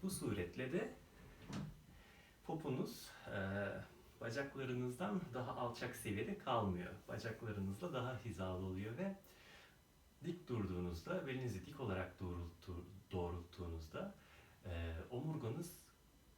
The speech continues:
gayet rahat ediyor.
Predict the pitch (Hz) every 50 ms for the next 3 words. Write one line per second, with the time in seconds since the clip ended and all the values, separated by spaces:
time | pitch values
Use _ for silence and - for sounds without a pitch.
0 | - - - - - 135 147 147 139 135 131 135 147 156 156 - - - - -
1 | - - - - - - - - - - - - - - - - 110 104 107 107
2 | - 95 85 85 82 80 78